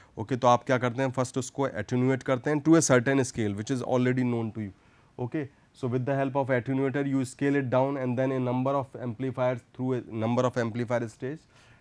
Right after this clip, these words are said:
and then the vertical amplifier is basically required for that because the signals are not strong enough। तो आप attenuation भी करेंगे और अगर ज़रूरत पड़ा तो आप amplification भी करेंगे।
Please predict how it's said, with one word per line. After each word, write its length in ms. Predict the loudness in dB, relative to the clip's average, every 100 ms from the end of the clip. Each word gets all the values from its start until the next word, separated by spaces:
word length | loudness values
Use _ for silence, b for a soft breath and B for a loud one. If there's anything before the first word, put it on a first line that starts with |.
| -4
and 160 | 0 2
then 140 | 2
the 100 | 2 0
vertical 320 | 0 -2 -2
amplifier 580 | -2 -2 -4 -2 -2 -2 -6
is 160 | -8 -8 -10
basically 360 | -8 -4 -2
required 420 | -2 0 0 0 -2 -12
for 100 | -10 -8
that 200 | -8 -10 b b b -8
because 360 | -2 0 0 -2 -12 b -6
the 80 | -6 -2
signals 400 | 0 0 0 0
are 120 | 0
not 220 | 2 0 -2 -8
strong 320 | -2 0 0
enough। 240 | -2 -4 -8 _ _ _ _ -8
तो 60 |
आप 280 | -2 -2 -4 b b -8
attenuation 580 | -2 4 6 6 6 6
भी 80 | 6
करेंगे 420 | 6 6 6 6
और 340 | 6 6 4 4
अगर 220 | 2 2
ज़रूरत 380 | 2 4 4 6
पड़ा 240 | 4 4
तो 120 | 4
आप 140 | 2 2
amplification 720 | -2 -2 -2 -2 -4 -4 -6
भी 80 | -6
करेंगे। 400 | -8 -8 -10